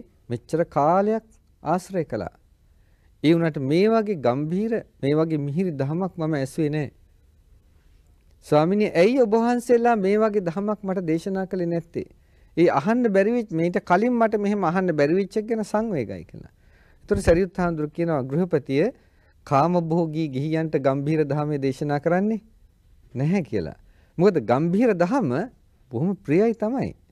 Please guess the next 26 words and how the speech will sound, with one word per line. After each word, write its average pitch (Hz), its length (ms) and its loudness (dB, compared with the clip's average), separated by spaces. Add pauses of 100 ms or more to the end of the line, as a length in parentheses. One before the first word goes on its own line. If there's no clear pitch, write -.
(420)
නමුත් 165 280 -2
ගිහි 139 260 -2
ජීවිතේ 233 420 0
ක්‍රියාත්මක 214 480 0
කරන්නට 269 320 -2 (880)
පුළුවන් 214 260 2
කමක් 170 240 -2
නැහැ. 170 280 -2 (240)
ඕක 190 260 4
ගිහි 190 240 2
ජීවිතයට 240 380 2
සම්බන්ධ 233 440 2
කරන්න 247 240 0
ගියා 240 220 2
නම් 240 140 0
බුද්ධ 202 220 0
ආගම 240 260 0
මෙච්චර 220 280 -2
කල් 269 180 -4 (800)
එන්නේ 175 240 0
නැහැ. 107 220 -6 (320)
අද 190 160 4
අපි 214 240 4
මොකද 175 260 -2
කරන්නේ? 160 460 0 (380)
ගිහි 156 240 -2